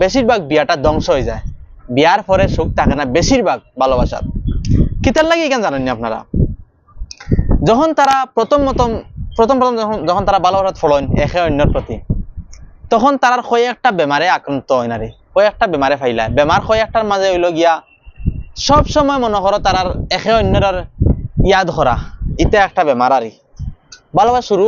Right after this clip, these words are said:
করার বাদে একজনে আরেকজন ছাড়া মানে মরবা কিনা বাঁচবা। এখন তো মোবাইলের জমানা, আগর জমানা তো সেম। এখন মোবাইলের জমানাত কিরকম আমি কই, ভালোবাসা হওয়ার পরে মেসেজ,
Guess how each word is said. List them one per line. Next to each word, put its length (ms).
করার 240
বাদে 240
একজনে 320
আরেকজন 280
ছাড়া 160
মানে 160
মরবা 320
কিনা 220
বাঁচবা। 280
এখন 140
তো 40
মোবাইলের 380
জমানা, 280
আগর 280
জমানা 240
তো 100
সেম। 280
এখন 220
মোবাইলের 300
জমানাত 260
কিরকম 220
আমি 160
কই, 180
ভালোবাসা 440
হওয়ার 240
পরে 220
মেসেজ, 420